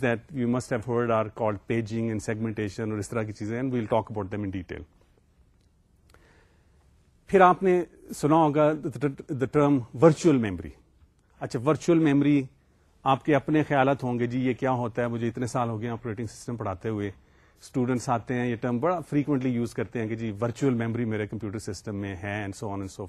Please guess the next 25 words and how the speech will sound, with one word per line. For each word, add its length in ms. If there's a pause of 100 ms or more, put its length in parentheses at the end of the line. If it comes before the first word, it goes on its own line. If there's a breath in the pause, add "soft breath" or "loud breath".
forth۔ 160 (500 soft breath)
But 200 (280)
generally 440
speaking, 360 (100)
they 140
don't 220 (100)
really 400
understand 560
کہ 80
جی 180
ورچوئل 280
میموری 320
ہے 200
کیا۔ 140 (1200 soft breath)
اب 180
وہ 60
بھی 160
ہم 80
دیکھیں 320
گے 60
جی 120
ورچوئل 340
میموری 280
کیا 180
ہے۔ 40